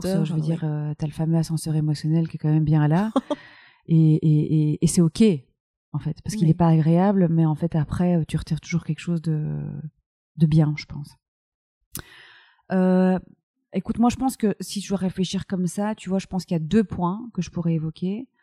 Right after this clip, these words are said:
Speaker 2: Mon premier point, c'est que, euh, il y a quand même beaucoup de moments où je me suis sentie seule. Parce que, en vrai, bah, je l'ai monté seule.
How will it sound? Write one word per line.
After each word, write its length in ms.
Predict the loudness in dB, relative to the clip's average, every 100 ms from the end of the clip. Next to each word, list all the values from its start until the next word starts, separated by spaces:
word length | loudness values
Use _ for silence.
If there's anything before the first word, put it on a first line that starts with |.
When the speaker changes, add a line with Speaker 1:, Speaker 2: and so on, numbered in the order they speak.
| _ _ -4
Speaker 2:
Mon 140 | -2
premier 340 | -2 0 0 0
point, 320 | 0 -2 -2
c'est 160 | -6 -6
que, 120 | -2
euh, 960 | 0 2 0 -2 -4 -6 -8 -10 -12 -14 -18 _ _ _ _ _
il 80 | -4
y 20 |
a 40 | 0
quand 100 | 2
même 120 | 2
beaucoup 180 | 2 2
de 60 |
moments 240 | 2 2 0
où 40 |
je 60 | -2
me 40 |
suis 80 | -2
sentie 220 | -4 -4
seule. 300 | -2 -2 -2 -6 _ _ _ _ _ _ _ _ _ -10
Parce 140 | -8
que, 100 | -6 -2
en 120 | -2
vrai, 280 | 0 0 -2
bah, 180 | -4 -4
je 80 | -2
l'ai 80 |
monté 280 | -2 -4 -8
seule. 420 | -6 -2 -2 -4